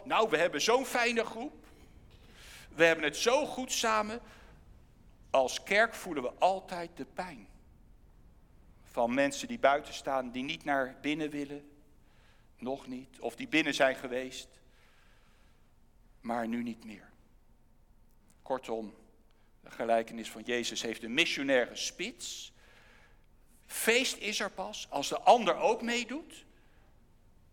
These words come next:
En als ik hem of haar aanvaard en wij samen zijn onder de zegende handen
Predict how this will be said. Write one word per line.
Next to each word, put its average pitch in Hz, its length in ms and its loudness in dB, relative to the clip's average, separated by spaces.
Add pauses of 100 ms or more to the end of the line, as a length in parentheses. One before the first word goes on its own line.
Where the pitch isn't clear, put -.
(680)
En 135 160 2
als 131 280 2
ik 202 180 -2
hem 165 280 0
of 151 260 -4
haar 135 280 0
aanvaard 135 760 -4 (1200)
en 127 180 0
wij 127 240 6
samen 226 560 2
zijn 208 340 -6 (680)
onder 127 240 -6
de 113 80 -8
zegende 147 440 0
handen 127 560 -4